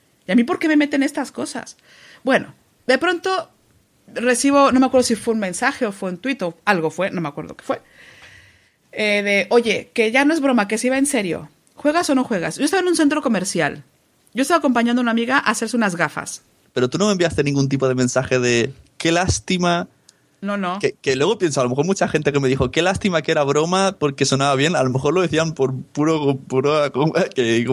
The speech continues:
Speaker 2: comprometido, ¿sabes? Con compromiso.
Speaker 1: No, a ver, yo, yo posiblemente lo más que hubiera llegado a hacer es agradecerte el haberme tenido contemplada para ese Dream Team. Es lo máximo que yo posiblemente hubiera podido hacer. No, a ver, no me sentí,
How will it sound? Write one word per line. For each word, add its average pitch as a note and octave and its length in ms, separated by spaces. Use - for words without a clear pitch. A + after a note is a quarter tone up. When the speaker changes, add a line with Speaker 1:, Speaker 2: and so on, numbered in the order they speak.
Speaker 2:
comprometido, B2+ 640
¿sabes? C#3+ 180
Con C3 120
compromiso. C3 600
Speaker 1:
No, A3+ 120
a D3+ 180
ver, G#3 260
yo, A#3+ 220
yo B3 180
posiblemente C4+ 720
lo G3 240
más A3 240
que C4+ 100
hubiera A3+ 240
llegado G3+ 300
a F3+ 40
hacer G3 380
es G3 260
agradecerte G#3 1000
el F3 100
haberme F3+ 240
tenido G3 560
contemplada F#3 520
para F#3 180
ese F3+ 220
Dream F#3 220
Team. D#3 240
Es G3+ 180
lo A#3+ 160
máximo A#3 420
que G#3+ 80
yo G#3 100
posiblemente G#3 380
hubiera G3 200
podido E3+ 180
hacer. D#3 240
No, - 160
a D#3 80
ver, D#3+ 140
no E3+ 80
me F3 100
sentí, F3+ 380